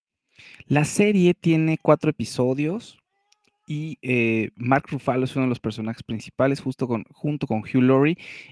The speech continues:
y dos actores adolescentes. Uno de ellos es el que apareció en Dark, es el protagonista de Dark. Y a la chica no la he visto en otro lado, bueno, no recuerdo haberla visto en otro lado, Carlos.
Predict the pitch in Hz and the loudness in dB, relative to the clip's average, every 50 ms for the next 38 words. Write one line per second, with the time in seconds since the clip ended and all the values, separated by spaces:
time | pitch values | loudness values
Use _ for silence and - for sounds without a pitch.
0 | _ - 165 170 180 175 151 127 127 139 151 - - 160 - - 151 143 - 143 | _ -6 -4 -4 -2 -4 -4 0 2 2 2 2 -4 -6 -2 0 0 0 2 0
1 | 110 107 107 - 139 139 - 156 - - 180 202 208 202 190 185 180 180 190 185 | 0 0 0 0 -2 -2 -2 -2 -4 0 2 4 4 6 6 6 6 6 4 0
2 | - - 165 170 190 - - _ _ - - 147 139 135 - - 143 131 127 - | 0 -2 -2 -2 -2 -6 -12 _ _ -8 -4 -4 -4 -2 -2 0 0 0 0 0
3 | - 135 120 120 - - 151 147 147 143 147 147 151 170 - - - 165 - _ | -2 -2 -2 -2 -2 -2 -2 -2 0 2 2 0 0 -2 -8 -10 -12 -12 -14 _
4 | _ - - 127 120 120 117 120 123 117 - - 135 110 98 107 117 123 165 - | _ -2 -2 0 0 0 0 -2 -2 -4 -4 -4 -4 -4 -2 -2 -4 -4 -6 -8
5 | - - _ - - - - - - _ _ _ _ _ _ _ _ - 165 156 | -12 -16 _ -20 -20 -20 -20 -20 -20 _ _ _ _ _ _ _ _ -4 0 2
6 | 160 147 147 135 - - - 180 - - 196 185 185 185 190 185 185 180 175 175 | 2 4 2 0 -2 -4 -6 -6 -2 -2 0 2 2 2 2 2 2 2 0 -2
7 | 175 - - 196 180 170 165 170 - 175 170 165 156 143 95 - 147 147 147 147 | -4 -6 -6 -4 -4 -2 -4 -4 -4 -2 -2 0 0 0 0 0 -2 -2 -2 -4
8 | 151 151 165 - - 143 139 127 123 127 123 123 117 113 123 120 - - 123 123 | -4 -6 -6 -6 -2 -2 0 2 2 0 0 0 0 0 -2 -4 -4 -6 -6 -6
9 | - - 127 127 120 95 69 53 - - 95 - - - - - | -6 -4 -2 -2 -2 -2 -4 -8 -12 -16 -16 -16 -16 -18 -20 -20